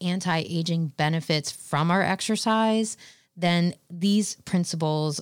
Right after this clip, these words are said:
are the guiding light. And like I said before, you can even think of this as having your own flashlight <laughs> on your exercise and knowing what goes inside of it so that you have more control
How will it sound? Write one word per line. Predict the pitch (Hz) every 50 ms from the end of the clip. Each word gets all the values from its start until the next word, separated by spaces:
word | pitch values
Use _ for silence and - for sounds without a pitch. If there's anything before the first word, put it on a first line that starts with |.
| _ _
are | 160 156 151 147 147 143 143 139 139 139 143 151 139 - - - - - - - - - _ _ _
the | 156 175
guiding | 160 151 160 139 143 147 147 143 139 143 139 - _ -
light. | - 165 156 143 139 131 123 113 _ - - - - - _ -
And | 160 147 143 147 143 143 143 143 143 143 143 - - _ - - _ _ _ _ _ _
like | - 170 156
I | 160
said | 151 - 165 147
before, | 143 147 139 - 147 139
you | 135 135 143
can | - - 160 151
even | 151 147 156 151 143 143 143 143 - - - _ _ _ _ _ _ _
think | _ 165 160 151
of | 156 147
this | 151 147 -
as | - 151 147 139 135 - _
having | - - 180 175 208 220
your | 214 208 208
own | 208 190 180
flashlight | - - 180 170 190 180 - - 139 131 - - - - 214 - - -
<laughs> | 185 175 202 226 -
on | 226 175 170 180 170 165
your | 160 156
exercise | 131 156 160 - - - 160 143 - 160 147 139 135 135 143 143 139 -
and | - 170 160 156 151 151 151 156 143 - 160 165
knowing | 156 147 151 147 147 143 147 147 147 151 160 - - - - - _ _ _
what | - 170 170 160 - -
goes | - 156 143 143 - _ -
inside | 285 277 269 269 262 254 262 262 240 - _ _ _ _ _ _ - - - - - 247 247 277 302 302 240 -
of | - 165 156 147 143
it | 147 147 147 - -
so | - - 180 165
that | 156 160 143
you | 160 175 226 240
have | 240 233 214
more | 202 196 190 175
control | - - 170 160 - - 170 165 156 156 156 156 160